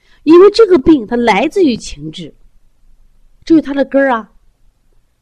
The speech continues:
所以说我们既要调身体，还要调心理，这样的我们的疗效就会更好，可以让我们更多的孩子去受益。所以说，如果你的孩子有这样的问题，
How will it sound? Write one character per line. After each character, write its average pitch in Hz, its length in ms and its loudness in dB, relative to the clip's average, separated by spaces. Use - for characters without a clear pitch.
所 - 160 2
以 370 100 6
说 285 220 -2
我 262 120 2
们 311 220 6
既 - 180 -4
要 294 140 2
调 175 280 -6
身 208 240 -6
体， 180 200 -20
还 - 140 -18
要 170 120 -10
调 - 220 -20
心 170 240 -16
理， 123 180 -20
这 277 100 -2
样 190 160 -6
的 147 60 -16
我 139 60 -14
们 156 100 -16
的 151 60 -16
疗 160 260 -12
效 226 260 -18
就 175 100 -20
会 160 120 -16
更 202 200 -8
好， 143 260 -20
可 - 140 -6
以 220 40 2
让 214 200 -4
我 165 60 -6
们 156 180 -12
更 302 220 -4
多 185 100 -6
的 151 80 -16
孩 135 240 -20
子 135 120 -20
去 147 120 -20
受 139 260 -20
益。 143 220 -20
所 254 120 0
以 247 40 2
说， 254 100 -2
如 226 160 -6
果 247 100 -2
你 202 140 -8
的 151 80 -10
孩 156 220 -12
子 185 80 -6
有 175 120 -4
这 165 120 -10
样 165 100 -12
的 165 60 -10
问 240 180 2
题， - 320 -16